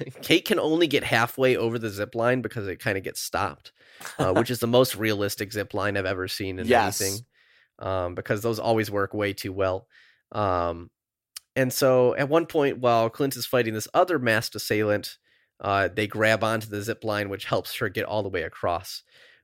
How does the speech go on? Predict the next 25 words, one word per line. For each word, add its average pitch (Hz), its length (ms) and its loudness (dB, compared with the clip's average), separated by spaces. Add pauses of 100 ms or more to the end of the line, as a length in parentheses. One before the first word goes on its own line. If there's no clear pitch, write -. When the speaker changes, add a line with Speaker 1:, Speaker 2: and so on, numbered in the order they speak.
(100)
Speaker 1:
But 117 120 -2
then 110 100 2
eventually 127 440 2
Maya 170 320 8
comes 143 260 2
all 131 100 6
the 131 60 0
way 127 120 6
across 120 340 2
as 120 100 -10
well. 117 200 4
So 110 200 2
it's 107 100 -2
basically 123 360 -4
Maya, 147 520 4
Clint, - 560 -2
Kate, 110 360 -2
and 107 160 -2
this 95 200 -4
masked 95 360 -4
assassin. - 560 -8 (460)
Um, 90 540 -2 (500)
but 104 320 2
pretty 196 240 0
quickly, 156 640 0